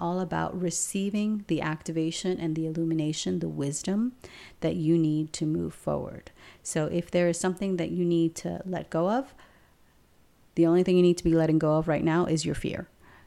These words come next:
But anything else that you have specifically to let go of,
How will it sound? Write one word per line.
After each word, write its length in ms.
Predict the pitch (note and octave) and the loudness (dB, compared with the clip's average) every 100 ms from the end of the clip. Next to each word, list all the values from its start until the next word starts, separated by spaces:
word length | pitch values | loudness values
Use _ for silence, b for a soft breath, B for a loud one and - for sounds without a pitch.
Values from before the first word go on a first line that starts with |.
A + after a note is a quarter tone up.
| B _ _ _ _ _ _ _ - | B _ _ _ _ _ _ _ -2
But 160 | F3 - | 2 4
anything 380 | F3 F#3+ G#3 F#3+ | 6 6 4 2
else 240 | F3 G3 - | 2 2 0
that 100 | - | -2
you 220 | F3 F3 | 0 0
have 280 | F#3 D#3 - | 0 -2 -2
specifically 800 | - D#3+ F#3+ G#3 A3+ C4 C4 | -4 -2 -2 -2 -2 0 0
to 140 | C4 A#3+ | 0 -4
let 180 | A#3+ A#3 | -4 -2
go 200 | A#3+ A#3+ | 0 2
of, 200 | B3+ | 0